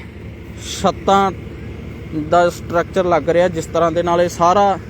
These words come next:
ਦੇਖ ਸਕਦੇ ਹੋ ਕਿ ਇਹ ਬਣੇਗਾ, ਬਹੁਤ ਵੱਡਾ। ਔਰ ਉਹ ਦੂ-, ਸਾਹਮਣੇ ਦੀ ਗੱਲ ਕਰੀਏ, ਇਹ ਸਾਹਮਣੇ ਜੋ ਤੁਸੀਂ ਸਟਰਕਚਰ ਦੇਖ ਰਹੇ ਹੋ, ਜਿਹੜਾ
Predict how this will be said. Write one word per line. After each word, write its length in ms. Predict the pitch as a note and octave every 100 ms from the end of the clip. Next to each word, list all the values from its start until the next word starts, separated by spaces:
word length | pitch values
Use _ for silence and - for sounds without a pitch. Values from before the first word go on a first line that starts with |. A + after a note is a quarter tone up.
| -
ਦੇਖ 260 | D3+ F3 E3
ਸਕਦੇ 320 | F#3+ F3 F#3
ਹੋ 40 |
ਕਿ 140 | F3+ F3+
ਇਹ 80 | F3+
ਬਣੇਗਾ, 480 | D#3 D#3+ E3+ F3+ G#3 - - - -
ਬਹੁਤ 380 | E3+ G3+ A#3 A#3
ਵੱਡਾ। 640 | A3 G#3 F#3+ E3+ F#3 G#3
ਔਰ 140 | A#3+
ਉਹ 380 | B3 - D#3+ A3
ਦੂ-, 180 | F#3 F#3+
ਸਾਹਮਣੇ 480 | - G#3 G3+ A#3+ B3
ਦੀ 160 | A3
ਗੱਲ 200 | G3+ F#3+
ਕਰੀਏ, 340 | F3+ F3 G3 A3 - - - -
ਇਹ 80 | A3
ਸਾਹਮਣੇ 440 | G#3+ G3+ G3 B3 C4
ਜੋ 140 | A#3+
ਤੁਸੀਂ 280 | A#3 G#3+ A3+
ਸਟਰਕਚਰ 420 | E3+ G#3 F#3 G#3
ਦੇਖ 240 | G#3 G3
ਰਹੇ 160 | G3+ G#3
ਹੋ, 160 | A3+ A#3
ਜਿਹੜਾ 400 | G3+ G#3 A3